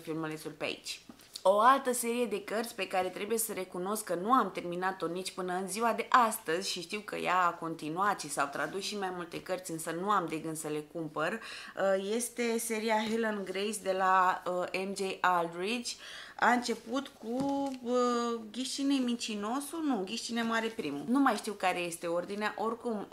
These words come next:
uh, le-am prezentat și pe ele la filmulețul legat de serii de cărți, de thrillere. O să vi le arăt cum îmi vin. Deci am așa, ghiși cine moare primul, uh, ghici ce-i în cutie,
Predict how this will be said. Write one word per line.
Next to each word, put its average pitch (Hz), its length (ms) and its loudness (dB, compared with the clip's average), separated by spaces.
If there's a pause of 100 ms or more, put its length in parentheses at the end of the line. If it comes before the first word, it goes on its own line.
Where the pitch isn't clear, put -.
uh, 180 80 0 (120)
le-am 185 160 -2
prezentat 190 440 -4
și 208 140 -2
pe - 80 -6
ele 175 200 -2
la 165 140 2
filmulețul 170 540 -8
legat 160 300 -4
de 160 80 -6
serii 165 280 -4
de 156 140 -4
cărți, 180 260 -2
de 151 80 0
thrillere. 170 680 -2 (320)
O 214 140 -4
să 233 200 -2
vi 233 80 -2
le 233 80 2
arăt 226 240 2
cum 208 200 -6
îmi 196 180 -4
vin. 151 240 -4
Deci 190 260 -2
am 208 180 2
așa, 196 380 2
ghiși 196 180 -6
cine 180 240 -6
moare 165 440 0
primul, 262 560 0 (920)
uh, 190 640 4
ghici 233 260 0
ce-i 220 360 0
în 196 100 -2
cutie, 262 760 0